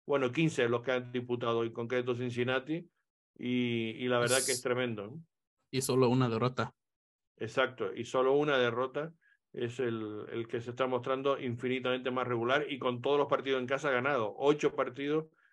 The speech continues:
Speaker 1: ocho victorias en casa, y casi todos por resultados de esos de uno cero, ¿no? Porque son resultados muy, muy, muy ajustados.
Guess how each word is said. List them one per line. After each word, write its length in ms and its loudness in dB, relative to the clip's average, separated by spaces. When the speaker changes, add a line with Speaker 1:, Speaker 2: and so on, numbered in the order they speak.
Speaker 1:
ocho 460 2
victorias 560 0
en 180 -6
casa, 440 -4
y 60 -2
casi 300 0
todos 320 4
por 340 2
resultados 420 0
de 60 -4
esos 200 -2
de 60 2
uno 200 0
cero, 280 0
¿no? 200 -4
Porque 320 -4
son 440 -4
resultados 460 0
muy, 180 0
muy, 160 -2
muy 180 -4
ajustados. 600 -2